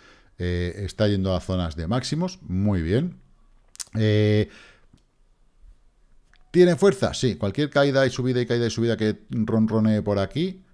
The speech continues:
eh, esto va a seguir subiendo. Eh, yo creo que la zona de setecientos y pico, habría que medir bien, pero vamos a quitar el nueve nueve siete porque esto en realidad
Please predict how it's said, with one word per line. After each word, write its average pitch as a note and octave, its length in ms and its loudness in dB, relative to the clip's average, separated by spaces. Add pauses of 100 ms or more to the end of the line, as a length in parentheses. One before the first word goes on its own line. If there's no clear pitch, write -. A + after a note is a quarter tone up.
(140)
eh, E2+ 240 -6
esto G2 240 -4
va F2+ 80 2
a E2+ 40 -2
seguir E2 220 -6
subiendo. D2+ 480 -6 (420)
Eh, D#2 680 -8
yo F#2 160 -4
creo G2 180 -2
que F#2+ 80 -4
la F2+ 100 -2
zona G2 240 -4
de F2 80 -4
setecientos F2 800 -8
y D#2 60 -10
pico, F#2 520 -10 (380)
habría F2 300 -4
que G#2+ 120 -2
medir F#2+ 360 -4
bien, G#2 400 -2
pero D#2 400 -10
vamos F#2 200 -12
a F#2+ 40 -12
quitar F#2+ 220 -6
el F2+ 40 -4
nueve F2+ 160 -4
nueve F2 140 -4
siete F2 240 -8
porque D#2+ 140 -8
esto - 140 -8
en E2 60 -6
realidad E2 320 -6